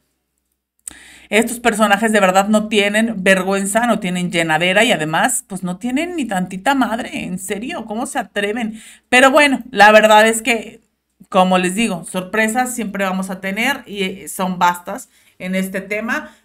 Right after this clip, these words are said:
porque es una cadena de Fox,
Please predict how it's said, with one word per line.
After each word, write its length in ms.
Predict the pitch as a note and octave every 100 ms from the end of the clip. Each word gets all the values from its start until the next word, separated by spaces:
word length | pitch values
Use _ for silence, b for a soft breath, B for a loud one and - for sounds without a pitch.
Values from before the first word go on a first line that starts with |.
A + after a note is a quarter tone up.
| _
porque 480 | A3+ A3 A3+ A3+ A#3+
es 140 | A#3+
una 340 | C#4 D4+ D#4+
cadena 540 | D#4 B3 A3 A3+ A3 F#3+
de 140 | G3+
Fox, 500 | G#3 C4 B3 C4+ C#4